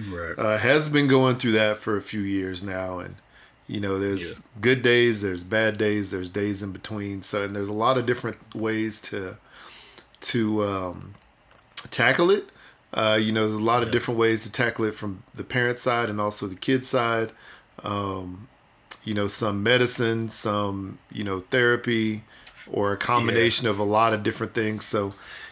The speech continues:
Speaker 2: it's wild,
Speaker 1: Yeah.
Speaker 2: man. Um, so
Speaker 1: Yeah, that's the
Speaker 2: hopefully
Speaker 1: thing we're, we're
Speaker 2: Yeah.
Speaker 1: trying not to do is go to the medicine route. So,
Speaker 2: Yeah.
Speaker 1: you know, we, we've got a, a list of, like, counselors and things like that and
Speaker 2: Yeah.
Speaker 1: therapists we, we gotta try and, uh, seek out. So
Speaker 2: Yeah.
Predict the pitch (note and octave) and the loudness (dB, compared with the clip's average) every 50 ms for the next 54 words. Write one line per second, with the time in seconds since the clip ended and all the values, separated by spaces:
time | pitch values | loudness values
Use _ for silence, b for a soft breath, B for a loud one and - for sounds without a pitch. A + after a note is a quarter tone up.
0 | B B B - - A2+ - A2 A2+ A#2 A2+ G#2+ G#2 G#2 G#2 G#2 G#2 G#2 G2+ A2 | B B B -2 0 0 2 2 4 6 6 6 4 4 2 0 0 0 -2 -6
1 | - - - - A2+ G#2+ G#2+ G#2 G#2 G#2 G#2 - - G#2 A#2 B2+ C3 G2 F#2 G2 | -12 -12 -8 -4 -2 -2 -2 -2 -4 -6 -2 0 0 2 4 4 4 4 4 4
2 | A2+ A#2 A2 G#2+ G#2 G#2+ A#2 A2 G#2 G#2 G#2+ G#2 G2+ G2+ G2 G2 G2 G2 F#2+ F#2 | 6 6 6 4 4 4 4 4 4 4 4 4 4 4 2 2 2 4 4 4
3 | F#2 G#2 G#2+ - G#2+ G2+ G2 F#2+ F#2 F#2 G2 G2 F#2+ - - G2+ G2 G#2 F#2 F#2 | 4 4 4 4 4 4 4 2 2 2 0 0 0 -2 -4 -4 -4 -4 -2 -2
4 | F2+ D#2+ - - G2 F#2+ F#2+ F2 F2+ F2+ D#2 - - - F#2+ F2+ F2+ F2+ F#2 F#2+ | -4 -4 -2 -2 0 0 0 0 -2 -4 -4 -6 -6 -6 -4 -4 -4 -4 -2 -2
5 | F#2 F#2+ F#2 - - F#2+ F#2 F2+ F2+ F#2+ F#2+ F#2+ F#2+ - - _ - - - - | -2 0 -2 -2 -2 -4 -6 -6 -4 -2 -2 -2 -2 -4 -8 _ -12 -6 -6 -2
6 | - F#2+ F2+ G2+ G2 G2 G#2 A2 B2+ - G2 F#2+ F2 E2+ E2+ E2+ F#2 G2 G2 F#2 | -2 0 0 0 0 0 -2 -4 -10 -8 -6 -6 -4 -4 -4 -4 -2 -2 -2 -2
7 | - - G#2 G2+ F2+ E2+ F2 F#2+ F#2 F2+ F2+ F2 F2 E2+ E2+ F2 F2+ - F2+ F2 | -2 -2 -2 -2 -2 -2 -2 -2 0 0 -2 -2 -4 -4 -4 -4 -4 -4 -6 -4
8 | F2 G2 F#2 - - - F2+ F2 F2 - - - - - G#2 F#2 - - _ - | -2 -2 -2 -2 -2 -4 -4 -6 -6 -6 -8 -10 -8 -6 -6 -6 -8 -10 _ -8
9 | - - A2 G#2 G2+ - - A2+ G#2 G2 F#2+ F#2+ F2+ G2 F#2 F2 - - G2+ F#2+ | -6 -4 -4 -2 -2 -2 -2 -2 -2 -2 -4 -4 -6 -8 -12 -10 -8 -8 -6 -6
10 | F#2 F2+ G2 F2+ F2 F2+ - F2 F2+ F#2 F2+ - - - - - - G#2+ - _ | -6 -6 -6 -6 -6 -6 -4 -4 -2 -2 -4 -6 -8 -10 -10 -10 -12 -14 -16 _
11 | - G#2+ F#2+ G2 G2 F2+ - - - - F#2 - - - G#2+ F2 F2+ F2 B B | -12 -4 -2 -2 -2 -2 -4 -8 -8 -10 -8 -8 -8 -8 -8 -10 -10 -12 B B
12 | B B B B B B B - G#2 F#2 F#2 F#2 F2 - - - F#2+ F#2 F2+ F#2 | B B B B B B B -6 -4 -2 -2 -4 -4 -4 -4 -2 -2 -2 -2 -4
13 | F2+ F#2+ F#2 F2+ F2+ F2+ F2+ F2+ F2+ - - - - - - A2+ F#2+ F2 - G2+ | -4 -6 -6 -6 -8 -8 -8 -8 -8 -10 -6 -2 -2 0 0 0 -2 -2 -2 -2
14 | F#2+ F2+ F2 E2+ - - - - F#2+ F2+ F2+ F2 - G2+ G2 G2+ | 0 0 -2 -4 -6 -6 -6 -2 -2 -2 -2 -2 -2 -2 -2 -2